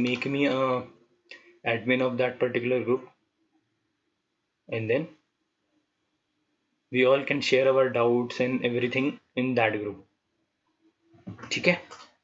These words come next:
चलेगा। तो that's a very good idea। So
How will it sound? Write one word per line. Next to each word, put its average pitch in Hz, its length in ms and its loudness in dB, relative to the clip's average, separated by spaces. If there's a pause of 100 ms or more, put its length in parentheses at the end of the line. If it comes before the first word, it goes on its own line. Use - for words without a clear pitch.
(1700)
चलेगा। 117 440 0 (340)
तो 123 60 0 (160)
that's 127 220 2
a 139 40 4
very 143 220 6
good 151 160 4
idea। 151 220 4
So 156 60 4